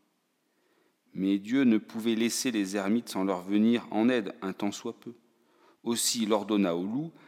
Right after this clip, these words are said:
d'aller trouver les hommes du mont. Un matin, les moines virent le loup se présenter à eux.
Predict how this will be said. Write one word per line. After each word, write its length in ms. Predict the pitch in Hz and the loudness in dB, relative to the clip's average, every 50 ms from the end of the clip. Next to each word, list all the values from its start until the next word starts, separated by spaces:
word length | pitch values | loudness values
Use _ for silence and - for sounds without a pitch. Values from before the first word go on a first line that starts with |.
| - _ - | -20 _ -8
d'aller 220 | 90 92 92 90 | -4 -4 -4 -4
trouver 340 | - - - 123 123 131 113 | -6 -8 -8 -4 -2 0 0
les 200 | 101 95 90 101 | 0 0 0 2
hommes 220 | 113 117 117 107 | 2 4 4 4
du 140 | 90 90 95 | 4 2 0
mont. 200 | 90 85 85 78 - - - _ _ _ _ _ _ _ _ _ _ _ _ _ _ _ - | 0 0 0 -4 -6 -12 -20 _ _ _ _ _ _ _ _ _ _ _ _ _ _ _ -4
Un 80 | 95 | -2
matin, 440 | 95 92 92 - - 120 135 151 - - - _ _ _ - | -2 -2 -2 -2 -2 -2 -2 -2 -6 -12 -20 _ _ _ -2
les 80 | 95 | 0
moines 300 | 101 104 98 92 90 87 | 2 2 2 2 0 -2
virent 260 | 82 104 113 113 95 | -2 -4 -6 -6 -6
le 100 | 87 90 | -6 -8
loup 160 | 95 107 131 135 | -6 -6 -6 -8
se 140 | - 98 | -8 -12
présenter 500 | - - - 87 90 92 90 - - 104 | -14 -14 -12 -10 -8 -8 -8 -8 -8 -8
à 60 | 87 80 | -8 -8
eux. 140 | 73 71 | -12 -14